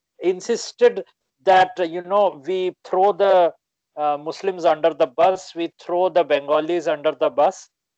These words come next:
and insisted on, you know, make it a, uh,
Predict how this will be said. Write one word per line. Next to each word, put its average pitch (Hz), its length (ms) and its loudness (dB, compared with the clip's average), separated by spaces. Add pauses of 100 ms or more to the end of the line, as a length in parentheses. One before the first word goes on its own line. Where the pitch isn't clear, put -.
(120)
and 160 480 0 (280)
insisted 180 720 -2
on, 170 180 2
you 170 100 -10
know, 190 160 -6
make 175 300 -6
it 170 160 -4
a, 165 260 4 (460)
uh, 139 180 -4